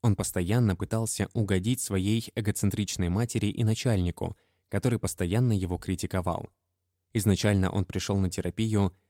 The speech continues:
с типично интернализаторской мотивацией. Он хотел понять,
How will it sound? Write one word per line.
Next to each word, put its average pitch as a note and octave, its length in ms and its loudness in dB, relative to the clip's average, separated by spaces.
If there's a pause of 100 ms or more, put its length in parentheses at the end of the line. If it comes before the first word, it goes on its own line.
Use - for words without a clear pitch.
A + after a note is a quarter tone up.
с - 120 -10
типично A#2+ 600 0
интернализаторской G#2+ 880 0
мотивацией. G2+ 800 -2 (480)
Он D3 140 6
хотел B2+ 320 2
понять, G#2+ 440 2